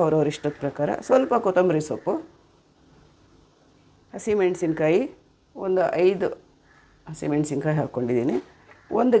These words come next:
ಗೆಡ್ಡೆಯಷ್ಟು ಬೆಳ್ಳುಳ್ಳಿ, ಒಂದು ಇಂಚಷ್ಟು ಶುಂಠಿ, ಸ್ವಲ್ಪ ಕಾಯಿ ತುರಿ, ಎರಡು ಮೂರು ಟೇಬಲ್ ಸ್ಪೂನಷ್ಟು ನೀರು ಹಾಕ್ಕೊಂಡ್ರೆ ಸಾಕು. ತುಂಬ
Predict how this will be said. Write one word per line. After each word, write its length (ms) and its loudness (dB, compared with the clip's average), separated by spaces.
ಗೆಡ್ಡೆಯಷ್ಟು 440 2
ಬೆಳ್ಳುಳ್ಳಿ, 400 0
ಒಂದು 220 6
ಇಂಚಷ್ಟು 440 -2
ಶುಂಠಿ, 400 0
ಸ್ವಲ್ಪ 280 0
ಕಾಯಿ 240 6
ತುರಿ, 220 0
ಎರಡು 360 4
ಮೂರು 260 4
ಟೇಬಲ್ 380 8
ಸ್ಪೂನಷ್ಟು 480 -2
ನೀರು 240 2
ಹಾಕ್ಕೊಂಡ್ರೆ 380 -2
ಸಾಕು. 220 -2
ತುಂಬ 220 4